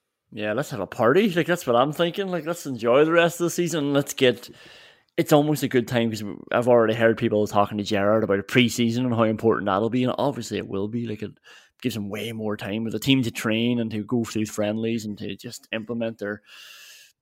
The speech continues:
everything they want to do from, from day one. But this is bonus territory almost now, like, you know, where he can move us up the league. We can get a feel-good factor. If Coutinho's good, we have an option to buy. <laughs> Like, this is a, like, it was too good to, to, to not,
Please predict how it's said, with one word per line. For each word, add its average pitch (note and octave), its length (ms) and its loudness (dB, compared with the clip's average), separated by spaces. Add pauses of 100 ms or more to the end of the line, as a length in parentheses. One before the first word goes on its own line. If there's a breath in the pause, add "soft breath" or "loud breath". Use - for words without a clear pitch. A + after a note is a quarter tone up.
everything C#3 360 2
they A#2+ 60 0
want G2+ 220 -4
to G#2+ 80 -6
do G#2+ 240 -2
from, A2 220 -4
from G#2+ 220 -6
day G#2+ 200 0
one. A2+ 320 -2
But B2 300 0 (1040)
this B2+ 140 -6
is A2+ 80 -10
bonus C3+ 480 2
territory D#3 560 10
almost D3+ 360 8
now, D3 160 8
like, D#3 160 4
you C#3+ 80 2
know, A#2+ 60 2
where A#2+ 100 6
he A#2+ 60 0
can B2 160 2
move C3 200 6
us B2 100 2
up A#2+ 120 4
the A2 80 0
league. A#2+ 280 0
We C3+ 100 2
can A#2+ 100 -2
get A#2+ 140 4
a A#2+ 40 2
feel-good B2 400 0
factor. C3 300 2
If A#2+ 100 -2
Coutinho's B2+ 440 2
good, C3 260 6
we C#3 100 4
have A#2+ 100 0
an A2 80 2
option A2 280 -2
to G#2+ 80 -2
buy. G#2+ 380 0 (180)
<laughs> - 180 -4
Like, - 220 2
this - 300 4
is - 180 -6
a, A#2+ 140 0 (400 loud breath)
like, A#2 180 0
it B2 120 4
was C3 140 2
too C#3+ 280 8
good B2 280 2
to, A2 360 2
to, G#2+ 220 -4 (320)
to A#2+ 120 -4
not, G#2 440 -4